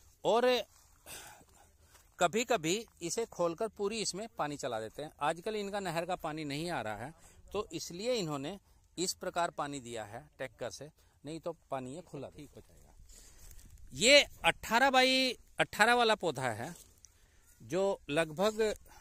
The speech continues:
डेढ़ से पौने दो वर्ष का है, तो इसकी cutting की हमने, चूँकि ये अठारह by अठारह पर है। तो ये देखिए, ये जो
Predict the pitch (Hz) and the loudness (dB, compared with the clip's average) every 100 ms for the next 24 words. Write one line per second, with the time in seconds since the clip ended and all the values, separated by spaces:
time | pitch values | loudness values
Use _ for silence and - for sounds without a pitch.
0 | - 131 117 180 180 196 - 160 160 165 | -20 -6 -2 0 0 -2 -2 -2 2 2
1 | 151 131 - 101 110 131 - - - - | 2 0 -4 -8 -10 -14 -20 -20 -20 -20
2 | - - - 147 - 226 156 - 180 175 | -16 -8 -2 -2 -2 0 0 0 -4 -2
3 | 135 104 104 127 - 151 196 196 - 165 | -4 -4 -6 -8 -8 -8 0 -2 0 0
4 | 190 185 185 160 - 120 127 107 95 120 | 2 2 2 0 -2 -4 -4 -6 -8 -10
5 | - - - - 151 156 156 156 160 175 | -10 -14 -16 -8 -4 -4 -2 -4 -4 -4
6 | 139 143 180 180 | -2 -2 -4 -6